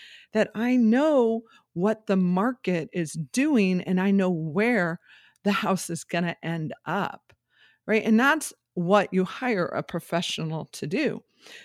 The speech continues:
You hire them to strategically price your house. There's a lot of agents out there that will allow a seller to say, "Oh, this is what I want to price the house." And they go,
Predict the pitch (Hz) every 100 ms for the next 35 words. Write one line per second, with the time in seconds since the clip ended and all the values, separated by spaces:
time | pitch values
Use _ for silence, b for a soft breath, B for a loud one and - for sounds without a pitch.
0 | B - 262 247 - 262 359 349 202 196
1 | 196 233 190 - - - - 247 - 294
2 | 294 285 202 156 - - - - - 139
3 | 143 - - - - b b b b 254
4 | 254 220 226 214 190 214 220 202 151 -
5 | 147 147 156 151 - - b b - 190
6 | 185 175 180 190 185 175 - - 208 208
7 | 196 196 - 180 156 156 - B B B
8 | B 294 294 185 151 330 269 196 - -
9 | - 196 226 196 233 190 220 214 247 -
10 | 214 - 208 202 - 196 254 233 - 233
11 | 240 247